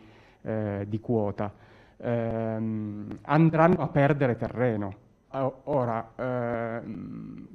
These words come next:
questi modelli sono, come tutti i modelli, eh, quasi tutti sbagliati, ma quasi tutti utili, nel senso sono tutte delle estreme semplificazioni della realtà. Perché? Perché prendono in considerazione solo alcuni aspetti.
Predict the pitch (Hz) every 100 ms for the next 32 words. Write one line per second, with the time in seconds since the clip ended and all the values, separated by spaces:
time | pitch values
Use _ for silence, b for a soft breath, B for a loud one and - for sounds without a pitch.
0 | - 170 - - 156 139 180 196 147 -
1 | 123 113 107 - - 143 120 - - 127
2 | 117 117 143 160 165 165 165 B B B
3 | _ - 123 117 113 113 110 113 - -
4 | _ _ _ - - 185 165 151 143 123
5 | 110 113 110 110 107 110 143 143 - 131
6 | 120 147 139 131 123 120 - 107 104 110
7 | 101 110 127 123 - 127 107 - 110 127
8 | 123 - 190 - - _ - 156 131 127
9 | 127 113 - - 139 156 165 - 127 120
10 | - 117 117 147 143 120 113 110 107 127
11 | 165 - b b b b b _ 139 131
12 | - 147 117 123 147 - 175 147 127 123
13 | 135 123 143 - 143 190 185 175 175 127
14 | - 143 131 110 - 110 - - 117